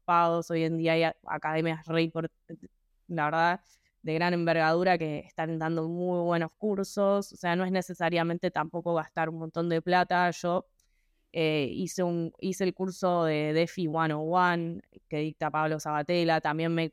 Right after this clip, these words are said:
me metí en la comunidad de Solo, que es una comunidad en Argentina muy importante, donde todo el tiempo hacen trivias y están explicando.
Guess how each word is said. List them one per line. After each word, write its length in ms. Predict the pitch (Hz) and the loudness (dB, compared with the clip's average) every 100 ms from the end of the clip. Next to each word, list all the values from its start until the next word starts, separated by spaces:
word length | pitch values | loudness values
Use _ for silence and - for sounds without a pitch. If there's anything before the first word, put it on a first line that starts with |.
| _ | _
me 240 | - 156 151 | -10 -6 -6
metí 280 | 147 160 | -6 -2
en 80 | 160 | -2
la 120 | 160 | -2
comunidad 560 | 151 156 156 156 160 156 | -4 -6 -4 -2 0 0
de 100 | 151 | -4
Solo, 580 | - 185 175 175 160 165 | -2 2 4 4 2 -2
que 80 | 160 | -8
es 100 | - | -14
una 160 | 160 151 | -14 -14
comunidad 640 | 151 151 156 156 160 160 | -12 -8 -4 0 0 0
en 80 | 151 | -4
Argentina 680 | 151 - 156 - 165 160 156 _ _ _ | -10 -14 -12 -6 -2 -2 -4 _ _ _
muy 200 | 170 170 | -2 0
importante, 800 | 165 151 156 190 190 185 175 170 | 0 -2 -2 2 2 2 2 2
donde 280 | 156 151 151 | 2 0 -4
todo 140 | 165 | -2
el 120 | 160 156 | -2 -2
tiempo 260 | 160 156 | -6 -6
hacen 280 | 156 151 160 | -8 -10 -6
trivias 640 | 175 185 185 180 160 160 | -4 -4 -2 0 0 0
y 60 | - | -8
están 240 | 147 165 | -10 -8
explicando. 1000 | 151 - 165 165 170 165 160 160 156 156 | -8 -10 -12 0 2 4 2 -2 -4 -4